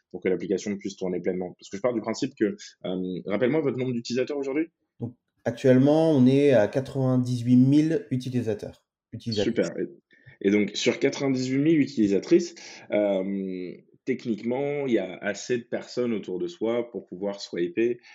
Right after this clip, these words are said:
Speaker 1: euh, et pour pouvoir avoir, continuer à avoir des, des personnes en continu. Euh, est-ce que c'est le cas ou pas ?
Speaker 2: Alors non, euh, c'est pas le cas et ce sera jamais le cas parce qu'aujourd'hui, les, les utilisateurs et les utilisatrices ont toujours besoin de nouveautés.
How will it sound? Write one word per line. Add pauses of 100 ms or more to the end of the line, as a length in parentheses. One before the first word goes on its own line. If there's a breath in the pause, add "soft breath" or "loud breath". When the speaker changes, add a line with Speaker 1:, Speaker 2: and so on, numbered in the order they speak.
(160 loud breath)
Speaker 1:
euh,
et
pour (260)
pouvoir
avoir,
continuer
à
avoir
des,
des
personnes
en
continu. (400 loud breath)
Euh,
est-ce
que
c'est
le
cas
ou
pas ? (880 soft breath)
Speaker 2:
Alors
non,
euh,
c'est
pas
le
cas
et
ce
sera
jamais
le
cas
parce
qu'aujourd'hui,
les, (460 loud breath)
les
utilisateurs
et
les
utilisatrices
ont
toujours
besoin
de
nouveautés.